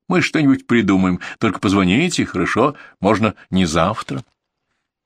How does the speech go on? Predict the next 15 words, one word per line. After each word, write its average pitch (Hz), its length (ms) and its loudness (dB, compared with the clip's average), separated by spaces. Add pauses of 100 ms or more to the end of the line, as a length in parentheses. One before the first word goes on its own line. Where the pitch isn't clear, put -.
(760)
Собственно 214 960 -2
говоря, 139 720 0 (280)
этой 110 460 -2
работой 101 600 0
она 107 220 0
и 107 40 0
обязана 98 680 0 (120)
Игорю. 104 580 -4 (1500)
Он 160 200 0
терпеливо 202 560 0
ждал 202 300 0
звонка 185 500 0
полторы 165 460 0
недели. 101 540 0 (800)
Встретил, 214 840 -2